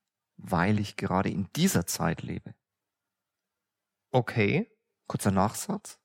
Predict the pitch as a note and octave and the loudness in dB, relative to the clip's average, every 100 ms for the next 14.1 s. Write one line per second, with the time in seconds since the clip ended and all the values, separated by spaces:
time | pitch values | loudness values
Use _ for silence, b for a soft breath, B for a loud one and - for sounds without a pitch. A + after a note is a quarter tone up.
0 | _ - G2+ A#2 F#3 - F3+ F3+ C#3 - | _ 2 4 6 4 4 4 4 2 0
1 | - C#3 F#3+ - D3 D3 C#3 - - - | 0 2 2 0 -2 0 0 -4 -8 -8
2 | - - D2+ - F#2+ _ - A2 G#2+ B2+ | -10 -8 -8 -8 -16 _ -4 2 4 4
3 | C#3+ - B2 A#2 A2+ A#2 G#2 G2+ F#2 F#2+ | 2 -2 0 0 -2 -6 -4 -2 -2 -4
4 | b b b - G2+ F#2+ A2 B2+ - A2+ | b b b 0 6 6 6 2 0 -2
5 | A2 A2 _ _ _ _ _ - C3 A#2+ | -2 -6 _ _ _ _ _ -2 2 2
6 | G#2+ G#2+ A2+ _ - C3 C#3 G2 G2+ - | 0 -6 -10 _ -6 -4 -4 -6 -6 -6
7 | - _ - G3 F4+ C#3 - C3 - A2 | -12 _ 0 2 4 2 0 0 2 2
8 | B2 G2 - - - - F#2+ - G#2 _ | 2 -4 -6 -10 -8 -4 -4 -4 -10 _
9 | _ _ - G#2+ A#2+ - A2+ A2 - G2+ | _ _ -6 -4 -2 -2 -2 -2 -4 -2
10 | G#2+ B2 A#2 A2+ G#2+ G#2+ A2 - G#2+ A#2+ | 0 0 -2 0 -2 -2 -4 -6 -6 -4
11 | B2+ A#2+ G2+ G2 G#2 A2 - _ _ _ | -4 -2 -2 -2 -2 -4 -8 _ _ _
12 | _ _ _ _ - A2 - - D3+ G#3+ | _ _ _ _ 2 2 2 0 2 4
13 | A#2+ - G2 E2 D#2+ E2 B2+ A#2 A2 A#2 | 2 -2 -2 0 0 2 0 0 -2 -8